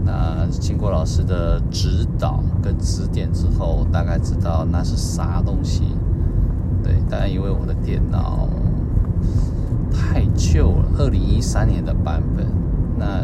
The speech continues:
它必须要有M one跟M two的，就是苹果电脑的，的那个核心啊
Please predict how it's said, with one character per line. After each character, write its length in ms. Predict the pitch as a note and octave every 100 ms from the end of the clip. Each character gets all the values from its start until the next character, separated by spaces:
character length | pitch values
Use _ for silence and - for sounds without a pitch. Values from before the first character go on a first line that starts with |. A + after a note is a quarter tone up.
| -
它 160 | - F2+
必 120 | -
须 180 | - G2+
要 100 | F#2+
有 320 | E2+ F2+ - - - - - - -
M 240 | - -
one 220 | G#2+ G2+ -
跟 140 | - -
M 200 | - -
two 340 | - - F#3 F3
的， 540 | E2+ - - - - - - - - - - - - - - - - - -
就 160 | - A2+
是 480 | - - - - -
苹 180 | - -
果 160 | F2+
电 180 | E2+ -
脑 160 | - -
的， 160 | - - - - - - - - - - - - - - - - - - - - - - - - -
的 180 | C#3 -
那 100 | - - -
个 280 | - - -
核 340 | - - D3
心 400 | - - -
啊 60 | -